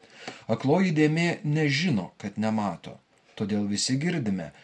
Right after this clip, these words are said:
mes nežinojome, mes turime padaryti tyrimą, pasižiūrėti tikėtinumą. Kai akys nebejautrios šviesai, pasigirsta aukų balsai. Ir jie turi skambėti garsiai dėl pačių aukų,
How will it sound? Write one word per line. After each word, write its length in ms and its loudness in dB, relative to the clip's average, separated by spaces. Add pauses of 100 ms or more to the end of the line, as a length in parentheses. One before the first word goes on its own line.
(240)
mes 500 -2
nežinojome, 1000 0 (120)
mes 280 -4
turime 360 0
padaryti 640 0
tyrimą, 460 0 (320)
pasižiūrėti 800 -2
tikėtinumą. 720 -2 (720)
Kai 180 -4
akys 480 -2
nebejautrios 680 -2
šviesai, 480 0 (320)
pasigirsta 800 -2 (100)
aukų 400 -2
balsai. 640 -2 (480)
Ir 100 -2
jie 240 0
turi 240 -2
skambėti 640 0
garsiai 560 -4
dėl 200 0
pačių 440 -6
aukų, 440 -4